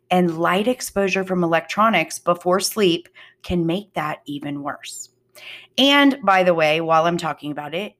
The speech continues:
if you haven't listened to our podcast, episode number seven, I highly recommend that you do.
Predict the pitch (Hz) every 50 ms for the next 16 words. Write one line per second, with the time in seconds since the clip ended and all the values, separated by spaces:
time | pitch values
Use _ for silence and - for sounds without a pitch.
0 | _ _ - 285 320 - 330 349 311 269 277 277 269 285 269 277 226 214 - 214
1 | 202 180 180 185 170 160 160 - 151 147 147 - - 143 143 147 - - - _
2 | - 160 160 - 160 - - 156 151 143 143 143 143 143 135 - - 139 170 -
3 | 170 180 208 240 240 - _ _ _ - _ _ _ _ - 180 170 165 - -
4 | - 190 185 190 196 202 208 202 190 180 175 185 - 165 160 151 151 151 147 113
5 | 120 151 - - 135 -